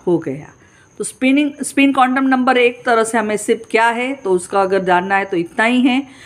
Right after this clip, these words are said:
कि जब atom, sorry, जब electron किसी भी atom के अंदर nucleus के round में spinning करता है तो वो सिर्फ न्यूक्लियस के अराउंड नहीं स्पिनिंग करता, खुद के axis के अराउंड भी स्पिनिंग करता है। और यही स्पिनिंग दो तरह की होती है,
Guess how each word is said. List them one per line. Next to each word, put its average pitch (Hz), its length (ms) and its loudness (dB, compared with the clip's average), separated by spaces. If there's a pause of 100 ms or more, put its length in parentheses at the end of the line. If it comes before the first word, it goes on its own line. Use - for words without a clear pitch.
(220)
कि 254 80 -2
जब 254 260 0
atom, 233 500 0 (440)
sorry, 190 260 0
जब 233 220 0
electron 233 500 2
किसी 240 320 -4
भी 247 140 -2
atom 214 400 -2
के 220 140 -2
अंदर 185 420 0
nucleus 208 440 -2
के 226 100 -2
round 208 300 0
में 208 140 -2
spinning 202 480 -2
करता 165 360 0
है - 340 -10 (440)
तो 233 100 6
वो 240 140 4
सिर्फ 254 260 0
न्यूक्लियस 240 420 -2
के 269 100 -2
अराउंड 247 280 2
नहीं 262 220 4
स्पिनिंग 208 360 -2
करता, 196 320 0
खुद 220 260 -2
के 220 80 0
axis 202 360 -2
के 208 100 0
अराउंड 175 300 0
भी 190 100 0
स्पिनिंग 160 380 -4
करता 131 300 -10
है। 135 120 -14 (440)
और 180 100 -4
यही 233 280 4
स्पिनिंग 247 520 -2
दो 220 200 4
तरह 202 280 2
की 175 160 -8
होती 156 320 -4
है, 143 160 -6